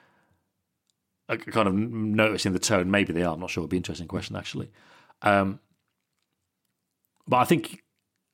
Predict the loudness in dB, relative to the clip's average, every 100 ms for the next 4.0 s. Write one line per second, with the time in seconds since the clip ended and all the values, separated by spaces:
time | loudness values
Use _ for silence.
0 | 2 4 6 6 6 4 4 4 4 4
1 | 2 0 0 2 2 2 0 2 2 2
2 | 2 2 2 0 2 2 4 4 4 4
3 | 0 0 0 0 0 2 0 0 -10 -10